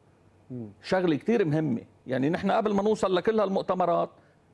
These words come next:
Speaker 2: بدي أنا أعيش. يعني قبل ما أنوعد أنا بمؤتمر للدعم بعد ثلاث أربع أشهر، بدي هلأ دعم. يعني أنا كنت بتأمل مثلًا إنه يكون في دعم فوري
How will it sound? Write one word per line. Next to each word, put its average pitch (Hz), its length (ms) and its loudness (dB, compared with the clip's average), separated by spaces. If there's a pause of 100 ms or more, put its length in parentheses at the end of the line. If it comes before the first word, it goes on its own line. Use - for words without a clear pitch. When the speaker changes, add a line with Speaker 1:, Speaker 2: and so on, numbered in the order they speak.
(420)
Speaker 2:
بدي 139 340 0
أنا 190 100 2
أعيش. 208 540 0 (420)
يعني 131 200 0
قبل 190 240 2
ما 185 140 0
أنوعد 196 400 0
أنا 180 160 0
بمؤتمر 170 640 0
للدعم 151 560 -2 (540)
بعد 156 260 0
ثلاث 170 260 0
أربع 156 320 0
أشهر، 160 300 -2
بدي 160 340 -2
هلأ 226 260 0
دعم. 147 400 -2 (600)
يعني 135 320 0
أنا 196 100 0
كنت 196 180 -2
بتأمل 190 500 0
مثلًا 165 440 -2
إنه 175 140 0
يكون 196 240 -2
في 208 160 -2
دعم 208 300 0
فوري 170 520 0